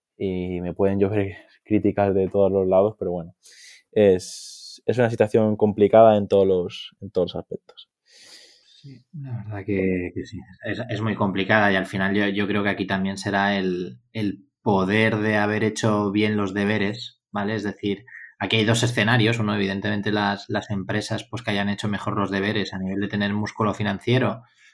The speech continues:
Speaker 2: pues, evidentemente, quizás están menos nerviosas.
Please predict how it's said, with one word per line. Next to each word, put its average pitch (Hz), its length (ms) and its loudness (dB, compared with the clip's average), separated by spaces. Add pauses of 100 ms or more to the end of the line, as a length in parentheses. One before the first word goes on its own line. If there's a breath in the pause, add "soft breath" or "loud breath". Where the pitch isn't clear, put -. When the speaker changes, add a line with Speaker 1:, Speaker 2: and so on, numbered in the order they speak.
(240 soft breath)
Speaker 2:
pues, 101 180 -8
evidentemente, 92 720 -6
quizás 98 300 -6
están 107 260 -6
menos 101 220 -2
nerviosas. 107 720 0